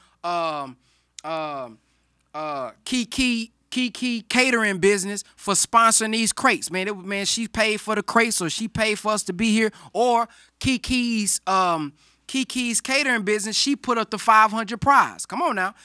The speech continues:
She put up the five, the, the thousand dollar, uh, prize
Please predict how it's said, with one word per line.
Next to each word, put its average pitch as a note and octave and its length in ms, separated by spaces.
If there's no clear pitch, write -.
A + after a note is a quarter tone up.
She - 220
put A#3+ 240
up A3 140
the G#3 80
five, A3 420
the, F#3 160
the F3 100
thousand A3 560
dollar, G#3+ 380
uh, G3 360
prize A#3+ 600